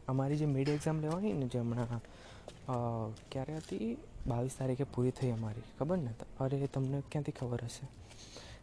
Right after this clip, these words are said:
કારણ કે એ વખતે મેં પોડકાસ્ટ શૂટ જ નહોતો કર્યો. એટલે જે એ વખતે અમારી જે મિડ એક્ઝામ લેવાઈ હતી ને,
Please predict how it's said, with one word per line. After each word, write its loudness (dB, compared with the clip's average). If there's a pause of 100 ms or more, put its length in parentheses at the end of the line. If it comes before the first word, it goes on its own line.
(140)
કારણ -2
કે -2
એ 0
વખતે 0
મેં 0
પોડકાસ્ટ -4
શૂટ 0
જ 6
નહોતો 6
કર્યો. 0 (880)
એટલે 0 (380)
જે 2
એ 4
વખતે 2 (460)
અમારી 4
જે 4
મિડ 6
એક્ઝામ 4
લેવાઈ 4
હતી 2
ને, 4